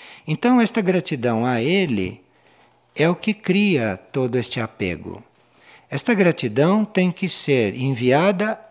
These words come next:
a quem o criou. Esta gratidão tem que ser enviada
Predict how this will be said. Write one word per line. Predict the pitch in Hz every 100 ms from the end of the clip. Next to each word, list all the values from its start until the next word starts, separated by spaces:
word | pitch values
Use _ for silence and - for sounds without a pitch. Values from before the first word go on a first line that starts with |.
| _ -
a | 156
quem | - 233 262 220
o |
criou. | - 139 110 98 95 _ _ _ _ _ _ _ _ _
Esta | 131 -
gratidão | 185 202 196 180 165 220 226
tem | 196
que | 175
ser | 151 143 131
enviada | 135 117 143 180 202 208